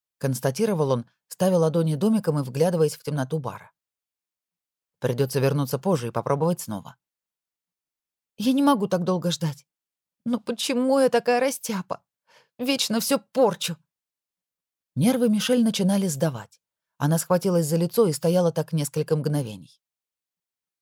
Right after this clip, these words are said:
"Эй, да что с тобой такое?" Дэн подошёл и раздражённо оторвал её руки от лица.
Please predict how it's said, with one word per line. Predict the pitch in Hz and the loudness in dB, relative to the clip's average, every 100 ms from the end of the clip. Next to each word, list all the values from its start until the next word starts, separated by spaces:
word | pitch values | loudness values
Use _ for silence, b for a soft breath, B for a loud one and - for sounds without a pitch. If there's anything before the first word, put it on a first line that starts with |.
| _ 135 | _ 2
"Эй, | 160 131 - _ _ _ _ - | 2 2 -2 _ _ _ _ -16
да | 110 | -10
что | - 131 | -6 -4
с | 156 | 0
тобой | 175 196 | 2 2
такое?" | - - 143 107 _ _ _ _ _ _ _ _ _ _ | 0 -2 -10 -10 _ _ _ _ _ _ _ _ _ _
Дэн | 160 170 | 0 2
подошёл | 160 151 147 220 165 | 2 0 2 2 2
и | |
раздражённо | 147 135 147 180 175 143 | 2 2 2 2 2 2
оторвал | 143 139 156 | 0 0 0
её | 147 135 | 0 -2
руки | 143 139 | -4 -4
от | 139 135 | -6 -6
лица. | 135 - - | -10 -10 -16